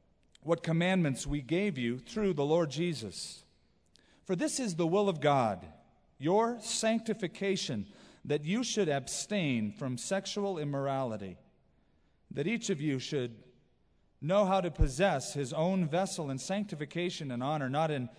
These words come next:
the passion of lust like the Gentiles who do not know God,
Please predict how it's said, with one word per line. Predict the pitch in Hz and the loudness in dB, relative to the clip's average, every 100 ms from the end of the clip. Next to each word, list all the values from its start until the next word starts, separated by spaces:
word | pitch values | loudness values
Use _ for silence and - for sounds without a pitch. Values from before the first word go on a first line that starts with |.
| - - - | -20 -20 -14
the | 113 | -8
passion | 143 143 139 123 | -4 -4 -4 -6
of | 113 | -4
lust | 127 170 170 - | 2 2 2 -4
like | 131 120 | -6 -6
the | 123 | -8
Gentiles | 113 170 185 151 131 127 120 - - _ _ _ _ - | -2 -2 0 -2 0 -2 -4 -12 -20 _ _ _ _ -12
who | 156 160 | -8 -4
do | 160 | 0
not | 165 170 | 0 2
know | 151 139 | 0 2
God, | 156 160 135 | 2 2 2